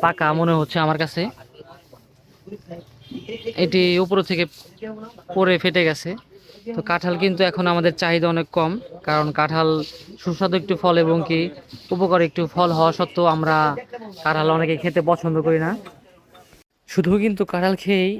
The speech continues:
এই ফলটির শেষ নয়, এই ফলের যে বিচিগুলো রয়েছে, এই বিচি দিয়ে আমরা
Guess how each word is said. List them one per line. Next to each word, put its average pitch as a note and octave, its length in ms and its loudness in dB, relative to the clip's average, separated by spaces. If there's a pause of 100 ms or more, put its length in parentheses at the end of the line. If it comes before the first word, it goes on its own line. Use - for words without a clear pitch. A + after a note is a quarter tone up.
(120)
এই F3+ 60 2
ফলটির F3+ 440 0
শেষ E3 240 -2
নয়, B2 180 -8 (320)
এই F#3 140 2
ফলের G3 380 0
যে F3+ 80 2
বিচিগুলো F3 440 -2 (100)
রয়েছে, F3 260 -2 (160)
এই E3+ 140 0
বিচি F#3 260 -4
দিয়ে E3+ 120 4 (100)
আমরা D#3 220 0